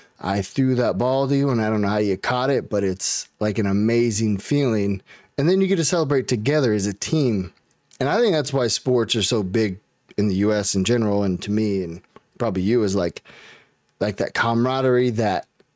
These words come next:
you know, that teamwork that you've been working your ass off so hard for.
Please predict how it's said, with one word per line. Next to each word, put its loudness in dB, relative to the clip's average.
you 0
know, 0
that -2
teamwork 0
that -4
you've -8
been 0
working 0
your -2
ass -2
off -2
so 2
hard 0
for. -2